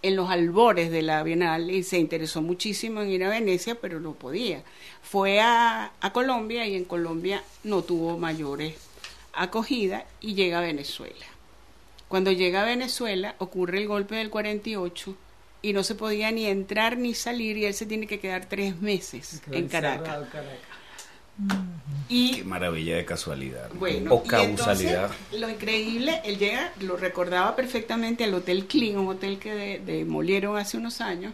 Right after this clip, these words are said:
Speaker 1: hace muchos años, y le empiezan a llegar trabajo.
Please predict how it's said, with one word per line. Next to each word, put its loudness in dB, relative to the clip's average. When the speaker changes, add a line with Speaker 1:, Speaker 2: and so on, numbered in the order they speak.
Speaker 1:
hace -8
muchos 2
años, -2
y 0
le 2
empiezan 2
a 0
llegar -2
trabajo. -4